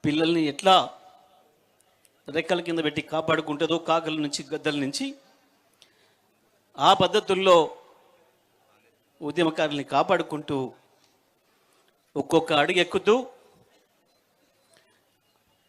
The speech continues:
ఉద్యమాన్ని ఎట్లా నిలిపి ఉంచాలి అని చెప్పి ఎవడికి అర్థం కాని పద్ధతుల్లో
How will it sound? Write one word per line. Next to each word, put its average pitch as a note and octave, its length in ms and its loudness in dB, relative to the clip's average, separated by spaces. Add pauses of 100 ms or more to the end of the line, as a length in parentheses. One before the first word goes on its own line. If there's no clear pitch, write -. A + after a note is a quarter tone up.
(280)
ఉద్యమాన్ని G3 500 4
ఎట్లా F3+ 200 0
నిలిపి G#3 300 -2
ఉంచాలి F#3+ 400 2
అని E3+ 80 -2
చెప్పి D#3 520 -4 (1120)
ఎవడికి F3 440 2
అర్థం F#3+ 300 2
కాని G3+ 200 2
పద్ధతుల్లో G#3+ 800 4